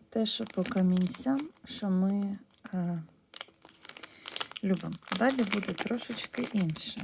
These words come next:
Окрім одних сережок, вони ось такі жовтенькі.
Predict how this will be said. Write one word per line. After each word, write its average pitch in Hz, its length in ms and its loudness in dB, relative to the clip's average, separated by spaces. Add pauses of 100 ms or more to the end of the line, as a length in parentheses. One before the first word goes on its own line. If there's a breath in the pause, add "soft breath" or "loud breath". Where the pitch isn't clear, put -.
(140)
Окрім 196 420 0
одних 190 400 0
сережок, 285 800 -6
вони 196 500 -2
ось 185 220 0
такі 294 440 -4 (100)
жовтенькі. 220 880 6